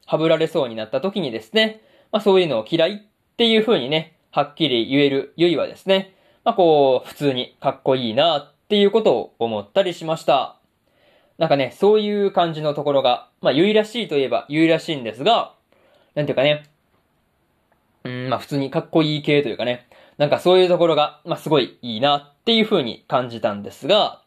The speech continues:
まあ、そういうね、ゆいのまあ、こう、強い部分のエピソードがですね、出てきた後で、まあ、すごいこう、不安を吐き出しているっていうユイの弱い部分ですね。こう、これを出す場面があったから、まあ、すごいこう、まあ、良さが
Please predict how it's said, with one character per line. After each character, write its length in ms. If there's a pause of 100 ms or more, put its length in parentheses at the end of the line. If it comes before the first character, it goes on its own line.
(520)
ま 80
あ、 20
そ 140
う 60
い 60
う 40
ね、 300
ゆ 140
い 80
の 160 (360)
ま 40
あ、 20
こ 360
う、 40
強 200
い 60
部 100
分 220
の 160 (200)
エ 120
ピ 80
ソ 160
ー 60
ド 80
が 100
で 100
す 120
ね、 260 (160)
出 100
て 140
き 80
た 160
後 220
で、 360 (420)
ま 80
あ、 20
す 80
ご 80
い 80
こ 340
う、 20
不 140
安 140
を 180
吐 240
き 20
出 120
し 80
て 160
い 40
る 100
っ 20
て 360
い 300
う 60
ユ 140
イ 60
の 140 (160)
弱 220
い 80
部 80
分 180
で 60
す 120
ね。 280 (460)
こ 200
う、 60
こ 80
れ 100
を 160
出 160
す 140
場 80
面 220
が 200 (140)
あ 80
っ 100
た 100
か 120
ら、 160
ま 100 (220)
あ、 80
す 80
ご 100
い 80
こ 600
う、 20
ま 80
あ、 80
良 120
さ 140
が 220